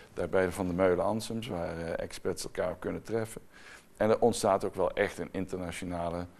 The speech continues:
cultuur hier. Nou, dat merkt u op straat ook. De talen, die, de gro-, het groot aantal verschillende talen die we hier spreken. En dat geeft Eindhoven alleen maar kans en het geeft Nederland kans. Want wij moeten ons geld toch in het buitenland verdienen.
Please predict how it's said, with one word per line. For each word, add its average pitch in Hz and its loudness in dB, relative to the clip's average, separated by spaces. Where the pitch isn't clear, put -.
cultuur 117 8
hier. 71 -4
Nou, - -8
dat - -6
merkt 78 -6
u 76 -4
op 73 -6
straat 80 -6
ook. 78 2
De 87 -6
talen, 85 2
die, 90 -6
de - -4
gro-, - -6
het 90 -6
groot 104 2
aantal 92 -4
verschillende 90 -6
talen 92 -2
die 92 -6
we 82 -6
hier 85 -6
spreken. 90 2
En 110 2
dat 107 4
geeft 156 8
Eindhoven 151 8
alleen 120 6
maar 120 2
kans 131 2
en 113 0
het 98 -2
geeft 101 2
Nederland 131 4
kans. - -4
Want 110 4
wij 127 8
moeten 127 4
ons 107 -2
geld 117 4
toch 143 2
in 127 0
het 98 -4
buitenland 131 0
verdienen. 85 -6